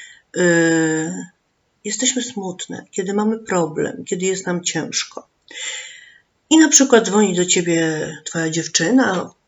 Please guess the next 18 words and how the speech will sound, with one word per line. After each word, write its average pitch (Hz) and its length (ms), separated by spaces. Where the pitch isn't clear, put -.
znajoma, 160 800
przyjaciółka, 180 800
w 175 80
ogóle, 180 320
no, - 180
kobieta, 180 600
z 180 100
którą 180 280
utrzymujesz 233 460
jakiś 165 200
taki 175 200
bliski 180 340
kontakt, 190 420
która 190 140
ma 180 100
do 165 100
ciebie 175 240
zaufanie 170 640